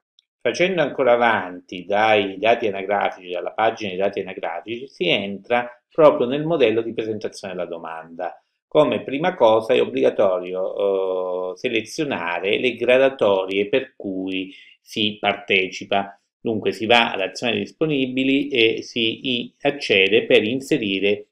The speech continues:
per aggiungere la prima graduatoria. Per esempio aggiungiamo intanto la tipologia di graduatoria. Siccome il, la persona che sta facendo questa domanda è un laureato, un neolaureato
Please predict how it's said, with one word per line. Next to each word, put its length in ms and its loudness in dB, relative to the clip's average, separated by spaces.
per 120 0
aggiungere 680 0
la 100 -2
prima 260 -6
graduatoria. 640 -4
Per 100 2
esempio 440 2
aggiungiamo 800 -2
intanto 580 2
la 260 2
tipologia 640 -4
di 120 -8
graduatoria. 680 -4
Siccome 520 4
il, 920 0
la 140 -2
persona 480 -2
che 260 -4
sta 240 -4
facendo 380 -4
questa 260 -2
domanda 560 -4
è 140 0
un 220 -2
laureato, 1000 0
un 140 -8
neolaureato 1200 -2